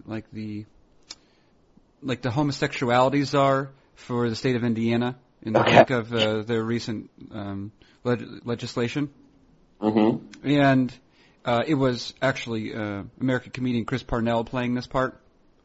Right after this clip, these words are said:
Speaker 2: Okay.
Speaker 1: And
Speaker 2: Yeah.
Speaker 1: he said that, uh, he was talking towards the end. It was clear that what he was revealing was that he himself was a gay person,
Speaker 2: Sure.
Speaker 1: 'cause he had done extensive research and that, so that he could know everything about homosexuals. But he
Speaker 2: I
Speaker 1: did
Speaker 2: saw
Speaker 1: say at the end,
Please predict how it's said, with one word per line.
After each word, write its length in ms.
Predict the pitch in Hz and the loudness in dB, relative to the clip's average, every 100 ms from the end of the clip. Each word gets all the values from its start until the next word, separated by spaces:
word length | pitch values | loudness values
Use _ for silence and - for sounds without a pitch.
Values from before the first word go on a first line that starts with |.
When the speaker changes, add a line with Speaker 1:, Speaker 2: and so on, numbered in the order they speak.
| _ - | _ 4
Speaker 2:
Okay. 180 | 98 92 - - | 10 10 8 2
Speaker 1:
And 120 | 147 | 2
Speaker 2:
Yeah. 40 | 180 | 4
Speaker 1:
he 80 | |
said 300 | 180 185 170 151 | 4 4 4 4
that, 260 | 147 - 127 | 2 0 -2
uh, 300 | 131 123 120 | 0 2 0
he 120 | 139 | 0
was 120 | 147 - | -2 4
talking 420 | 175 165 147 123 | 4 4 2 -2
towards 240 | 139 113 | -4 -2
the 120 | 123 | -2
end. 120 | 117 147 | -2 2
It 60 | |
was 120 | 165 156 | 2 2
clear 280 | - 175 143 | 4 4 4
that 200 | 127 117 | 0 0
what 140 | 131 | -2
he 80 | 123 | 0
was 160 | 117 | -2
revealing 360 | 117 135 127 113 | 0 4 4 2
was 120 | 110 | -2
that 180 | 110 110 - - _ | -4 -6 -10 -20 _
he 220 | 165 160 | -2 2
himself 560 | 139 117 - 131 113 120 | 2 2 4 4 4 0
was 380 | 113 107 104 - _ _ - | 0 0 -4 -14 _ _ -6
a 200 | 113 113 | -2 0
gay 220 | 139 143 | 4 4
person, 540 | 139 117 - 107 101 123 - - | 4 -2 -4 -6 -8 -12 -20 -8
Speaker 2:
Sure. 180 | - 98 | 4 6
Speaker 1:
'cause 80 | 131 | 6
he 60 | |
had 100 | 131 | 2
done 140 | 127 117 | 2 0
extensive 500 | 107 - 113 110 101 | -2 -4 -4 -4 -6
research 520 | 117 110 113 104 - | -4 -4 -6 -6 -6
and 160 | 110 107 | -8 -6
that, 140 | 107 | -8
so 160 | - 117 | -4 -4
that 120 | 113 | -4
he 160 | 107 117 | -4 -6
could 120 | 110 | -4
know 140 | 107 | -2
everything 380 | 104 101 101 101 | -2 -4 -6 -6
about 200 | 101 104 | -6 -6
homosexuals. 640 | 107 101 - 107 104 98 - - - - | -6 -8 -8 -10 -10 -16 -18 -20 -20 -6
But 100 | 143 | -2
he 60 | 143 | 4
Speaker 2:
I 20 | |
Speaker 1:
did 100 | 185 | 10
Speaker 2:
saw 100 | - | 10
Speaker 1:
say 120 | 175 | 10
at 120 | 147 143 | 4 2
the 120 | 143 | 0
end, 180 | 127 | 0